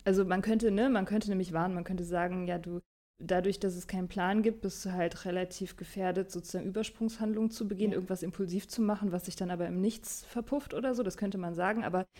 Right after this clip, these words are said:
Speaker 1: dadurch, dass die anderen Karten eben dieser Intuition so positiv gegenüberstehen, würde ich sagen, wenn sowas kommt, wenn irgendwie plötzlich du denkst, was weiß ich, es wäre eine gute Idee, um die Welt zu, äh, segeln mit einem Ruderboot oder das wäre voll gut,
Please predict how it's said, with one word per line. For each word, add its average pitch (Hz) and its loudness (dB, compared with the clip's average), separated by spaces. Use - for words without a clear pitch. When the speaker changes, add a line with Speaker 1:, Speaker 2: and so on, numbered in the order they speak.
Speaker 1:
dadurch, 185 4
dass - -2
die - -2
anderen 196 2
Karten 185 -2
eben 180 0
dieser 180 -2
Intuition 190 -4
so 180 -2
positiv 190 -4
gegenüberstehen, 175 -4
würde 175 -4
ich 170 -10
sagen, 175 -4
wenn 190 2
sowas 175 -2
kommt, 208 2
wenn 185 -2
irgendwie 185 -2
plötzlich 185 -2
du 190 -4
denkst, 180 -2
was 170 -10
weiß 165 -6
ich, 170 -6
es - -8
wäre 185 -2
eine 180 -2
gute 185 -2
Idee, 185 4
um 185 -2
die 185 0
Welt 175 0
zu, 180 -2
äh, 107 -8
segeln 185 0
mit 180 -4
einem 175 -4
Ruderboot 185 -2
oder 160 2
das 180 -8
wäre 165 4
voll 180 0
gut, 185 -2